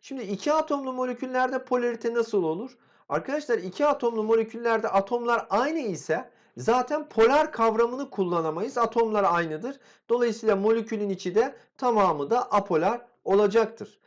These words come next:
Örneğin N iki molekülünü, O iki, H iki ve F iki molekülünü incelersek, e, molekülü azot molekülünde şu bağlı olan atomlar aynıdır. Aynı olduğu için apolardır. Ortada bir kutup olmadığı için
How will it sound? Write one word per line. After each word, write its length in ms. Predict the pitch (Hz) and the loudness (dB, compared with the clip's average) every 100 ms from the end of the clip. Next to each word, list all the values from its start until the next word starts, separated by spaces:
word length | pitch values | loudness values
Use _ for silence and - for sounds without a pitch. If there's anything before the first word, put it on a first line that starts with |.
| _ - | _ 0
Örneğin 540 | 190 214 214 214 190 - _ - | 4 4 4 0 -2 -6 _ 2
N 140 | 208 | 2
iki 200 | 220 240 | 2 0
molekülünü, 800 | 226 208 196 190 190 180 180 156 - _ | 2 4 2 0 -2 0 0 -2 -8 _
O 240 | - 185 196 | 2 4 4
iki, 280 | 190 - 208 | 0 0 2
H 260 | 196 196 | 2 -2
iki 180 | 202 208 | -6 0
ve 100 | 196 | 2
F 240 | 190 190 | 4 2
iki 180 | 190 233 | 2 0
molekülünü 520 | 226 185 175 175 165 | 0 0 -2 -4 -6
incelersek, 920 | 160 165 165 196 208 156 123 247 285 - _ - | -8 -6 0 2 4 2 0 -4 -4 -16 _ -4
e, 80 | 156 | 2
molekülü 480 | 202 220 220 226 | 4 4 2 0
azot 380 | 202 190 160 - | 2 2 0 -2
molekülünde 720 | 208 180 - 135 131 196 285 - _ | 0 0 -2 -6 -4 -2 -2 -6 _
şu 260 | - 220 202 | -10 -2 2
bağlı 360 | 220 233 247 | 4 4 4
olan 220 | 196 175 175 | 4 4 2
atomlar 580 | 196 196 175 190 277 277 _ _ - | 0 0 0 0 0 -2 _ _ -4
aynıdır. 600 | 220 311 277 180 120 - - | 0 2 2 0 0 -4 -4
Aynı 340 | 143 156 185 | 0 2 2
olduğu 160 | 185 170 | 0 -2
için 200 | 170 277 | -6 -4
apolardır. 680 | 277 277 262 202 131 95 - _ _ - | -4 -2 0 2 0 -4 -16 _ _ 0
Ortada 480 | 143 - 254 247 226 | 2 2 0 -4 -4
bir 140 | 226 | -6
kutup 340 | - 214 302 285 | -6 -2 -2 4
olmadığı 420 | 240 202 170 143 | 4 6 2 0
için 400 | 123 - 262 | -6 -6 -8